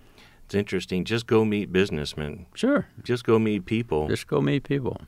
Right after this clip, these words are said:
Speaker 1: Have a cup of coffee.
Speaker 2: That's it. <laughs>
Speaker 1: <laughs>
Speaker 2: Yeah.
Speaker 1: You know, I, I, uh, I concur with that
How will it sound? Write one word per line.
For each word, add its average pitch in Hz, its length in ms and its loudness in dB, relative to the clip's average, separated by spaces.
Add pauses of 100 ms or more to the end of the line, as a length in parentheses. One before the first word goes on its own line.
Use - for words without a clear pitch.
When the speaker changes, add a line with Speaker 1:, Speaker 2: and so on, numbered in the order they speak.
(140)
Speaker 1:
Have 101 160 -6
a 92 60 -4
cup 98 240 -2
of 90 80 -10
coffee. 101 460 -2 (460)
Speaker 2:
That's - 220 -4
it. 120 540 8
<laughs> - 0 -
Speaker 1:
<laughs> - 960 2
Speaker 2:
Yeah. 107 200 6 (380)
Speaker 1:
You 101 80 0
know, 101 140 4
I, 104 280 4
I, 104 300 4
uh, 92 240 4
I 104 120 6
concur 101 460 2
with 85 200 0
that 82 300 2